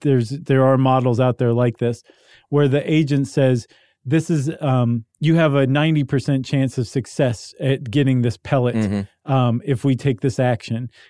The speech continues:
Speaker 1: Somebody else says, "You got a eighty-two percent chance of evading this ghost if we go this way." And then the, the, the top agent, the senior manager, can put all this stuff together and say, "Well, if I listen to this guy and this guy,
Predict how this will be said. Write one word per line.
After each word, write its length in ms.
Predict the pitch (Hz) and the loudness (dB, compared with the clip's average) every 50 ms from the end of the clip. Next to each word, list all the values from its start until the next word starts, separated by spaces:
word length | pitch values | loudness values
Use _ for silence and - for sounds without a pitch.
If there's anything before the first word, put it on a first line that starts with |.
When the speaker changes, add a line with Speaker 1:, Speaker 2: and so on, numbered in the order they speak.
| _ _ | _ _
Speaker 1:
Somebody 340 | - 151 143 135 135 135 139 | -6 -2 0 2 2 4 4
else 200 | 139 139 135 - | 4 2 2 0
says, 220 | 127 120 120 131 | -2 -4 -2 -2
"You 100 | 214 254 | -2 -4
got 200 | 233 - 233 190 | -2 -2 0 0
a 160 | 151 147 - 190 | 0 0 0 0
eighty-two 500 | 190 214 202 208 165 - - - 285 277 | -2 0 0 -2 -4 -4 -2 -2 -2 -2
percent 420 | - - 151 - 143 131 131 127 | -2 -4 -4 -2 -2 -4 -4 -4
chance 300 | - - 135 131 127 117 | -4 -2 -2 -2 0 -2
of 120 | 131 127 | -2 -2
evading 400 | 127 123 135 151 160 160 160 151 139 | -2 -2 0 0 0 0 0 0 0
this 120 | 123 113 | -2 -2
ghost 400 | - - 190 220 220 175 - - | -4 -2 -2 -2 -2 -2 -4 -6
if 120 | 135 - - | -6 -4 -2
we 100 | 139 135 | -2 0
go 180 | 131 143 139 139 | 2 2 2 2
this 240 | 135 180 190 - - | 2 0 0 -2 -2
way." 300 | 139 123 120 127 135 131 _ - - - _ - | 0 0 0 0 -2 -4 _ -20 -20 -20 _ -4
And 160 | 143 143 151 | -2 0 2
then 260 | 156 156 156 147 147 - 147 | 2 2 0 0 -2 -4 -2
the, 360 | 127 151 139 135 135 131 - - | 0 2 2 2 2 -2 -4 -6
the, 400 | 135 139 139 135 127 131 131 - - | -2 0 0 0 0 0 -2 -6 -10
the 260 | 143 127 135 123 120 107 | -6 -4 -2 -2 -2 -4
top 300 | - - 175 170 165 - | -2 -2 0 0 0 0
agent, 320 | 147 131 131 117 135 131 | 0 0 0 0 -2 -2
the 60 | 117 113 | -2 -4
senior 600 | - - 180 180 180 165 147 135 127 120 120 120 - | -4 -2 0 0 2 2 2 2 0 0 -2 -4 -4
manager, 680 | 180 143 147 156 165 151 135 113 120 117 117 123 110 - _ - - _ _ | -2 0 0 0 0 0 -2 -2 -2 -2 -4 -4 -6 -10 _ -20 -20 _ _
can 140 | - 151 139 | -4 -2 -2
put 160 | - - 185 | 2 2 2
all 100 | 175 156 139 | 2 2 2
this 120 | 139 127 | 0 -2
stuff 200 | - - 160 127 - | -2 -2 -4 -4 -4
together 420 | 139 123 127 151 160 165 135 123 | -4 -2 0 0 2 2 0 0
and 120 | 123 117 - | -2 -2 -2
say, 140 | - 127 123 | -2 0 0
"Well, 140 | 123 123 | 0 0
if 100 | 127 - | 0 0
I 80 | 131 127 | 0 0
listen 260 | 135 151 147 - 135 | 0 0 0 0 0
to 40 | 135 | -2
this 80 | 147 139 | -2 -2
guy 160 | - 139 131 123 | -2 -2 0 0
and 120 | 120 139 | 0 0
this 120 | 175 160 | -2 -2
guy, 280 | - - 139 127 123 120 | -2 -2 -2 -2 -2 -2